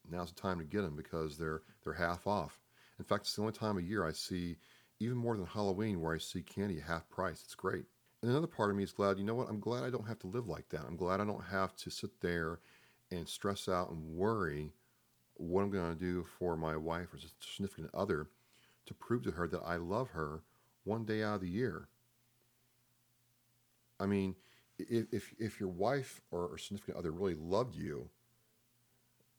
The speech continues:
wouldn't they see how much you love them by the fact you're going to work and, you know, putting in the hours at work and taking care of stuff around the house and, you know, doing other things for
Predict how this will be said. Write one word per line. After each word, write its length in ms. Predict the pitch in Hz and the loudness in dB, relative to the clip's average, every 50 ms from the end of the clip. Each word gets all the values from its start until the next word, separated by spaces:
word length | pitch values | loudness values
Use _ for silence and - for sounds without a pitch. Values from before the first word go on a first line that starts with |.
| _ _ _ - | _ _ _ -12
wouldn't 380 | - 87 87 85 117 135 127 - | -6 2 4 4 4 4 2 0
they 120 | 113 113 | 0 0
see 360 | 101 - - - - 110 110 101 | 2 0 0 0 0 0 -2 0
how 200 | 87 101 98 98 | 0 0 2 2
much 400 | 98 98 98 101 - - - - | 2 2 0 0 0 -4 -4 -2
you 120 | 87 92 | -2 0
love 220 | 87 90 90 90 92 | 4 4 4 4 4
them 160 | 104 98 90 | 2 0 0
by 180 | 82 82 78 76 | 0 0 0 0
the 80 | 78 | -2
fact 360 | - - - 87 90 - - | -4 -2 -2 -2 -2 -2 -6
you're 80 | - 78 | -10 -6
going 260 | 78 87 85 87 85 | -4 -2 -2 0 -2
to 60 | 80 | -2
work 400 | 71 - 85 82 87 95 - - | -4 -4 -2 0 0 0 0 -2
and, 160 | 76 73 67 - _ - - - - _ - | -8 -12 -12 -14 _ -20 -20 -20 -20 _ -8
you 120 | - 85 | -6 -4
know, 240 | 76 73 71 69 - - - _ _ _ _ _ _ _ _ - _ | -4 -4 -4 -6 -10 -12 -18 _ _ _ _ _ _ _ _ -18 _
putting 200 | - - - 92 | -6 -4 -4 -2
in 100 | 87 85 | -2 -2
the 160 | 85 - - 85 | -2 0 2 2
hours 280 | 87 87 87 85 82 | 4 4 4 2 0
at 100 | 76 - | -4 -6
work 380 | 78 78 87 90 98 101 98 - | -2 2 4 4 4 4 2 0
and 100 | 73 - | -6 -10
taking 220 | - 90 87 85 | -8 -8 -8 -8
care 180 | - - - 78 | -8 -8 -8 -8
of 60 | - | -6
stuff 200 | - 82 - - | -6 -8 -8 -8
around 160 | 80 78 76 76 | -8 -8 -8 -8
the 200 | 73 - 87 90 | -8 -4 0 2
house 440 | 90 87 90 92 101 95 - - | 2 4 2 2 0 -2 -4 -8
and, 140 | 80 73 71 - - - - - - - - _ | -10 -12 -14 -16 -20 -20 -20 -20 -20 -20 -16 _
you 120 | - 82 78 | -8 -8 -8
know, 220 | 73 76 76 - - - _ _ _ _ _ _ _ _ _ - - - _ _ _ _ _ _ _ _ _ _ _ _ _ _ _ _ _ _ - 87 | -8 -8 -10 -12 -12 -16 _ _ _ _ _ _ _ _ _ -20 -20 -20 _ _ _ _ _ _ _ _ _ _ _ _ _ _ _ _ _ _ -10 0
doing 180 | 92 101 92 | 2 4 4
other 140 | 87 87 98 | 6 4 2
things 420 | - - 107 104 101 104 104 101 - | 2 4 4 4 4 4 2 0 -2
for 320 | - - 87 80 80 | -2 0 0 0 0